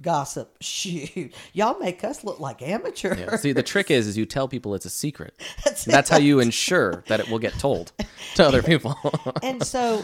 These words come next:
Speaker 1: again, this is going to impact not just peer support at your department.
Speaker 2: Yeah.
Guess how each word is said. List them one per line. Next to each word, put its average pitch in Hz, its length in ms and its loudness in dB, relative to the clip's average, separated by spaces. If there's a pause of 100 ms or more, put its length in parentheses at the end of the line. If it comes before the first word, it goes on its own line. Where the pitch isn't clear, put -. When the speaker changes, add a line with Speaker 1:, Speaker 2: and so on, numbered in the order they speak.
Speaker 1:
again, 214 540 -6
this 240 300 -2
is 285 140 -8
going 190 480 -4
to - 340 -8
impact 202 840 -8 (360)
not 175 400 -2
just - 380 -8 (280)
peer 208 180 0
support 180 400 -6
at - 160 -12
your 160 180 -6
department. 135 640 -8 (160)
Speaker 2:
Yeah. 85 120 -10